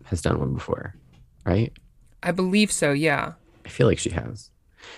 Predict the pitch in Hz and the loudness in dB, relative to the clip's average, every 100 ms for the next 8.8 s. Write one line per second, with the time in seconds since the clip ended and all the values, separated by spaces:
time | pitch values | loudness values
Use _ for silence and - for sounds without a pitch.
0 | - - - - 180 165 143 160 131 101 | -20 0 2 6 8 8 8 6 6 6
1 | 85 95 95 95 - 104 98 98 107 101 | 6 6 6 6 6 4 6 6 6 2
2 | - 87 90 85 82 - 85 80 - 80 | 0 0 4 4 2 4 6 6 4 4
3 | 82 80 82 - - 85 80 80 - 80 | 6 6 4 0 2 6 6 4 0 2
4 | 80 78 78 76 - 80 76 - - - | 2 2 2 2 6 6 6 0 -6 -8
5 | 87 - _ - - - 95 90 98 127 | -14 -18 _ -20 -20 -4 0 4 4 4
6 | 139 98 85 92 87 123 120 80 78 80 | 4 4 2 2 4 4 4 4 6 4
7 | 78 80 80 80 80 82 - 80 80 - | 4 4 4 4 2 0 0 -2 -2 -2
8 | - 80 - - - - 69 | -4 -2 -4 -4 -4 -2 -2